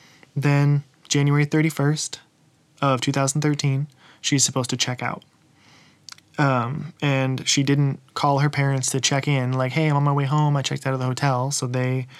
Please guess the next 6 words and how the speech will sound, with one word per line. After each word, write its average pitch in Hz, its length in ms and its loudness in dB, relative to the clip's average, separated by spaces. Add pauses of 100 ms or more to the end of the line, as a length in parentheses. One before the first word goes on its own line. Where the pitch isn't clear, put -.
(500)
um, 127 440 0 (100)
report 139 320 0
her 147 80 2
missing. 139 680 0
They're 127 120 -4
really, 131 380 0